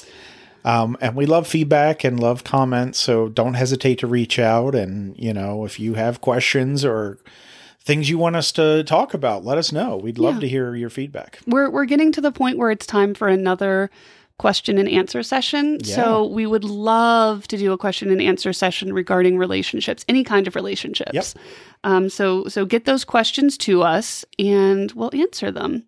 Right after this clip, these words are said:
Speaker 1: Fire away.
Speaker 2: <laughs>
Speaker 1: Sorry.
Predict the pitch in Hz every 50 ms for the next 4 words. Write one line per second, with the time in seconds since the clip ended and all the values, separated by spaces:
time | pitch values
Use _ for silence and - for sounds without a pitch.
0 | _ - 135 139 147 165 175 170 160 135 117 101 87 80 80 64 - - - -
1 | - - _ _ _ _ - - - - - - - - - - - _ _ _
2 | _ _ _ _ _ _ _ _ _ _ _ _ - - - - - -